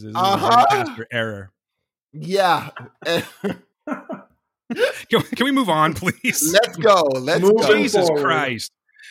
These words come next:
Speaker 2: Moving forward.
Speaker 1: All right, Steve. So what do you wanna talk about now?
Speaker 2: Uh, it's kinda, I mean,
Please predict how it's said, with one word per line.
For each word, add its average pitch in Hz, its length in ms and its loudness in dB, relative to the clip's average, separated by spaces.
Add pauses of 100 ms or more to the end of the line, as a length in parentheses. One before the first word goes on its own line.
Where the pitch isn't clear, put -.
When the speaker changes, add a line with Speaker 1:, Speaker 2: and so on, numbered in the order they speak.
(140)
Speaker 2:
Moving 226 800 2 (200)
forward. 113 500 0 (440)
Speaker 1:
All 160 60 2
right, 151 100 2
Steve. 123 360 -2
So 127 320 0 (380)
what 156 220 -2
do 165 60 -2
you 170 100 2
wanna 127 220 0
talk 107 180 -4
about 104 220 -8
now? 98 180 -12 (160)
Speaker 2:
Uh, 156 380 4
it's 139 100 -10
kinda, 170 460 0
I 151 100 2
mean, 147 300 -4